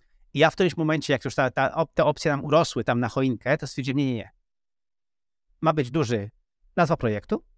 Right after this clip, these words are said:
poniżej pokazane, dla kogo jest dostępny, czy dla wszystkich w zespole, czy tylko dla ciebie, żebyś wiedział, ale nie, ale do-, domyślnie jest zaznaczone, że dla wszystkich w zespole. I są opcje dodatkowe.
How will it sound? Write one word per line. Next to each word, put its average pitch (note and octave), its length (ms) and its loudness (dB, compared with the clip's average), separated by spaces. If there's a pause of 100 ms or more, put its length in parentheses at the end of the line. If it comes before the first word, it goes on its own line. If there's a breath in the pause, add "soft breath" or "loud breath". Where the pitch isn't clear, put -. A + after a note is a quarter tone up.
(960)
poniżej D#3+ 460 2
pokazane, B2+ 540 0 (560)
dla D3 120 2
kogo F3 160 4
jest D3+ 100 4
dostępny, F2 500 -6
czy C3 120 -4
dla A#2 120 0
wszystkich B2 380 -2
w - 20 -8
zespole, A2 440 0
czy - 140 -6
tylko G#2 260 -4
dla F2 140 -6
ciebie, A#2+ 380 -2 (800)
żebyś C3+ 280 0
wiedział, D#3 360 2
ale C#3+ 180 0
nie, F3 220 -2
ale D#3 180 0
do-, D3 220 0
domyślnie E3 400 -2
jest C3 120 -2
zaznaczone, C#3+ 360 0
że B2 220 2 (420)
dla C3 80 2
wszystkich - 280 -6
w - 20 -12
zespole. B2 360 -6 (840)
I A3+ 80 0
są B3 140 4
opcje - 180 2
dodatkowe. - 340 0